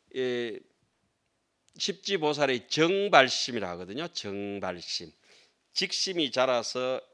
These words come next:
심심이 되고 심심이 자라서 강대심이 되는데 진심이 자라서 나중-, 직심이 자라서 진심이 되고 그 강대심, 저, 저기 뭐 그 저기 심심이 자라서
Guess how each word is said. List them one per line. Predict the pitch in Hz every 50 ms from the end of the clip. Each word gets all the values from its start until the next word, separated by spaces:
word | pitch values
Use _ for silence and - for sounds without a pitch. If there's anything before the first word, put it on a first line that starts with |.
| _
심심이 | - - - - 131 135 - - 165 165 147 120
되고 | 117 113 110 110 110
심심이 | 104 - - 139 135 131 - 175 175 165 139
자라서 | 123 120 113 113 110 - - 131 131 139 - _ _ _
강대심이 | - 117 123 131 139 139 131 117 - 113 104 98
되는데 | 87 92 90 92 90 92 92 113 110 95 - _ _ - - - _ _
진심이 | _ - 135 131 139 135 175 196 196 175
자라서 | 139 135 131 135 135 127 - - 147 151 170 180 185 _ _ _ _ _ _ _ _ _
나중-, | - 117 117 120 127 135 135 - 120
직심이 | - 180 170 - - 190 175 147
자라서 | 135 127 123 113 117 107
진심이 | - - 120 117 117 151 147 143 127
되고 | 107 113 110 107 143 170 185 190 202 _ _ _ _ _ _ _ _
그 | - 127 113 110 104
강대심, | - 127 135 147 151 147 147 135 - 139 131 113
저, | - - 123 120 113
저기 | - 127 113 113 107
뭐 | 110 110 107 101
그 | - - 107 104 101
저기 | 104 104 98 101 98
심심이 | - - 147 151 143 - 180 180 156 135
자라서 | 127 120 120 107 - 127 139 151